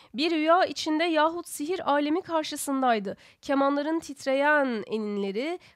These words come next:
flautanın kahkahaları, sanki bu aletlerden bütün bu kirişlerle tahta veya bakır parçalarından sihirli bir nefesle canlanarak,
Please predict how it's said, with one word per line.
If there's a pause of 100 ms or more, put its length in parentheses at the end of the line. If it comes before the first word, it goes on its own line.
flautanın
kahkahaları, (180)
sanki
bu
aletlerden
bütün
bu
kirişlerle
tahta
veya
bakır
parçalarından (240)
sihirli
bir
nefesle
canlanarak,